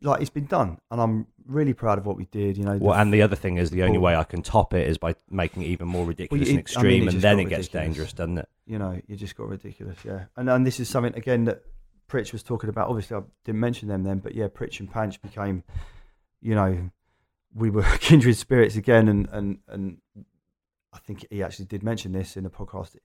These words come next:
Speaker 1: They would go to the pub, so
Speaker 2: <laughs> Yeah.
Speaker 1: and, 'cause they were together. So I'd be waiting on my own.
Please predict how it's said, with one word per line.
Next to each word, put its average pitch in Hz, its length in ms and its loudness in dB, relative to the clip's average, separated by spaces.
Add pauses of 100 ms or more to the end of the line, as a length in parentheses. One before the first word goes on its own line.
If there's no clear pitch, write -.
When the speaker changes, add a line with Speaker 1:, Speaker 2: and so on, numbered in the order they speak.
(340)
Speaker 1:
They 113 100 -6
would 110 100 -6
go 110 140 -2
to 107 120 -10
the 101 100 -8
pub, 127 360 -2 (680)
so 120 200 2
Speaker 2:
<laughs> - 0 -
Yeah. 90 200 4
Speaker 1:
and, 87 260 2
'cause - 140 -2
they 160 100 6
were 120 80 2
together. 113 540 6
So 123 200 2
I'd 135 120 6
be 123 100 -2
waiting 117 240 2
on 113 80 0
my 110 320 4
own. 98 240 -2